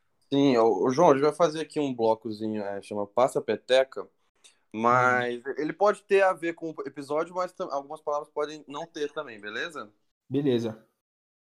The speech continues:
Speaker 1: Então tá, a primeira palavra é lazer.
Speaker 2: Lazer? Basquete.
Speaker 1: Massa. Ah, futuro.
Speaker 2: Rico.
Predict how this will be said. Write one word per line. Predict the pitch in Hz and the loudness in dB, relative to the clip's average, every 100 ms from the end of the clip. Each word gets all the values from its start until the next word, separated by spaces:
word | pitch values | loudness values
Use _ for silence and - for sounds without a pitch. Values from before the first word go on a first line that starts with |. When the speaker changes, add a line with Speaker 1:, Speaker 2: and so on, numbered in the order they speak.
| _ | _
Speaker 1:
Então | - 123 | -10 -4
tá, | 101 - | -4 -4
a | - | -6
primeira | - 135 151 | -4 -2 0
palavra | 156 151 147 156 160 165 | 4 6 6 2 0 -2
é | 156 - - | -2 -4 0
lazer. | 139 143 113 113 110 _ _ _ _ _ _ _ _ _ _ | 0 0 -2 -8 -10 _ _ _ _ _ _ _ _ _ _
Speaker 2:
Lazer? | 131 113 127 160 180 - _ | -10 -4 0 0 0 -6 _
Basquete. | 127 143 143 131 104 - - - - - _ _ _ - - - | 4 4 6 2 0 -2 -12 -14 -16 -20 _ _ _ -12 -12 -12
Speaker 1:
Massa. | 87 92 92 - - - _ _ _ _ _ _ _ - | -16 -16 -16 -16 -16 -16 _ _ _ _ _ _ _ 0
Ah, | 107 104 104 104 | 2 2 -2 -2
futuro. | - 208 208 220 156 107 _ _ _ _ _ _ _ _ _ _ _ _ _ - - _ _ _ _ - | 0 2 8 8 8 4 _ _ _ _ _ _ _ _ _ _ _ _ _ -20 -20 _ _ _ _ 0
Speaker 2:
Rico. | 196 208 - 110 - | 2 2 -4 -10 -14